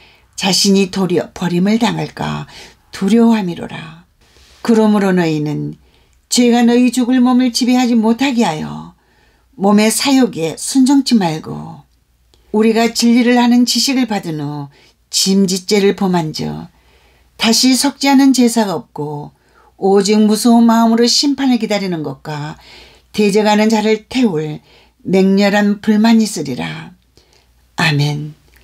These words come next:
또한 제가 본 것은 하얀 구슬같이 생긴 것들이 사람들이 그들의 직장에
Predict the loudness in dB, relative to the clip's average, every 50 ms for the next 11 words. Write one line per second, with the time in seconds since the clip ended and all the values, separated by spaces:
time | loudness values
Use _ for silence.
0 | _ _ _ _ _ _ _ _ _ _ _ _ -2 2 2 4 4 4 2 2
1 | 2 2 0 0 -2 -4 -4 -4 -6 -8 -10 -12 -10 -10 -10 -12 -12 -14 _ _
2 | _ _ _ _ _ _ -6 -2 0 2 4 4 4 2 2 0 -2 -2 -2 -2
3 | -2 -2 -2 -4 -2 0 2 2 2 0 -2 -4 -6 -8 -8 -10 -10 -8 -8 -8
4 | -10 -12 -14 _ _ _ _ _ _ _ _ -6 -4 0 2 4 4 4 4 2
5 | 0 0 0 0 0 2 2 2 0 0 -2 -6 -8 -6 -2 -2 -2 -2 -2 -4
6 | -6 -8 -10 -10 -14